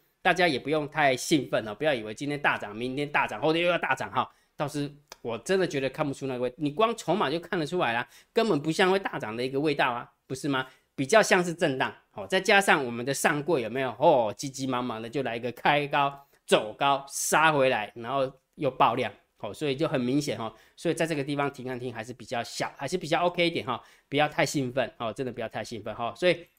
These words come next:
大盘定调，我认为还是震荡高手盘，没有改变，行情还是没有改变，还是一个大区间震荡整理盘哈，所以还是以做多强势股为主哦哈。好，所以昨天的绩效是二十四点五一趴，但是今天的绩效是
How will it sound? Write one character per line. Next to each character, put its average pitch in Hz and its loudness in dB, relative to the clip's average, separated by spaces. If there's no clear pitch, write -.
大 202 6
盘 165 4
定 175 4
调， 175 6
我 127 -2
认 180 8
为 156 6
还 - -4
是 135 -8
震 143 0
荡 131 -2
高 120 -2
手 113 -8
盘， 113 -6
没 147 6
有 214 8
改 170 6
变， 170 6
行 170 6
情 160 2
还 151 2
是 151 -2
没 147 2
有 135 2
改 113 -4
变， 120 -4
还 131 0
是 196 0
一 185 2
个 175 2
大 175 4
区 160 -2
间 156 0
震 151 -2
荡 143 0
整 127 -2
理 120 -2
盘 107 -6
哈， 123 0
所 202 4
以 196 8
还 160 4
是 196 2
以 - 2
做 196 4
多 185 2
强 135 -4
势 147 -6
股 123 -10
为 120 -2
主 123 -6
哦 120 -2
哈。 143 2
好， 151 0
所 220 4
以 202 6
昨 185 4
天 240 2
的 226 4
绩 220 -4
效 208 4
是 196 2
二 202 6
十 175 2
四 170 -4
点 143 2
五 113 -4
一 135 -2
趴， 131 4
但 156 0
是 170 -2
今 185 2
天 180 4
的 156 2
绩 156 -6
效 143 2
是 - -6